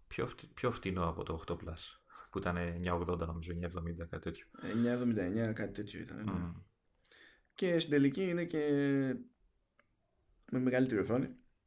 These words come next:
Speaker 1: Έχει μεγαλύτερη οθόνη, έχει το καινούριο design, ε, ε, παρόλο ότι μία κάμερα μπορεί το portrait, ε, με
Speaker 2: Ναι.
Speaker 1: περιορισμούς μεν, αλλά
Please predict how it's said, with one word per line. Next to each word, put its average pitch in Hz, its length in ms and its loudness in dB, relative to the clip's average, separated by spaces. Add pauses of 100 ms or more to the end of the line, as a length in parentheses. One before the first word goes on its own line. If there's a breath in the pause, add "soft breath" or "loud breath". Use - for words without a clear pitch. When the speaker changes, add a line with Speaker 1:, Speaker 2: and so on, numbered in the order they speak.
(520 loud breath)
Speaker 1:
Έχει 147 200 -2
μεγαλύτερη 120 300 0
οθόνη, 135 340 0
έχει 127 100 -2
το 123 120 6
καινούριο 110 360 2
design, 135 640 0 (120)
ε, 107 500 -2
ε, 101 260 0 (120)
παρόλο 110 260 4
ότι 110 180 0 (380)
μία 104 180 2
κάμερα 92 1000 0
μπορεί 95 320 2
το 101 160 0
portrait, 143 380 2 (560)
ε, 90 80 -2 (460)
με 90 140 0
Speaker 2:
Ναι. - 60 4
Speaker 1:
περιορισμούς 90 600 4
μεν, 90 300 4
αλλά 87 400 0